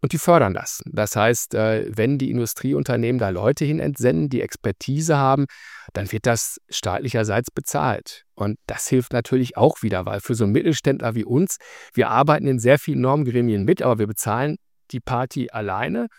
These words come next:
Äh, wir bezahlen die Reisekosten in die U S A, nach, äh, nach Korea, weiß der Himmel nicht, wo diese Normensitzungen stattfinden, bezahlen wir selber. Und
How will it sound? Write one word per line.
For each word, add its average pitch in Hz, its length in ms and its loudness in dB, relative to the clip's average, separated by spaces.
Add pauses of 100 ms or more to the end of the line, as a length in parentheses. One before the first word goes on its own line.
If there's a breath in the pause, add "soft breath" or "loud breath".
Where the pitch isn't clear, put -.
(520 soft breath)
Äh, 127 180 0
wir 120 100 2
bezahlen 123 380 2
die 117 80 0
Reisekosten 160 1040 -2
in 117 160 -4
die 117 140 -4
U 127 160 2
S 117 240 0
A, 120 480 2
nach, 113 420 -4
äh, 113 280 -10 (180)
nach 123 340 -4
Korea, 120 500 0
weiß 120 220 0
der 107 120 -2
Himmel 147 260 2
nicht, 107 180 -2
wo 110 120 2
diese 113 220 -2
Normensitzungen 123 680 0
stattfinden, 151 640 -4
bezahlen 123 480 -4
wir 120 120 0
selber. 143 520 0
Und 175 380 4